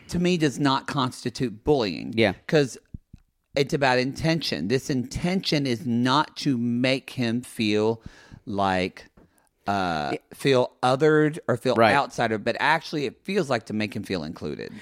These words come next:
Speaker 2: And that's the, that's the weird part here,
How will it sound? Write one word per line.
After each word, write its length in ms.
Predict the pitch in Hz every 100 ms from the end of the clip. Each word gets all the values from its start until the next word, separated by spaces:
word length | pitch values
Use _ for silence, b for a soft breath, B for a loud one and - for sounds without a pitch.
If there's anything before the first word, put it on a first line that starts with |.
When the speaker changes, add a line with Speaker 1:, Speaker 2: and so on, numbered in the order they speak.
| B B B _ _
Speaker 2:
And 200 | 202 202
that's 300 | 240 294 -
the, 160 | - 294
that's 280 | - 233 -
the 100 | -
weird 400 | 233 175 208 202
part 280 | - 165 139
here, 400 | - 104 92 87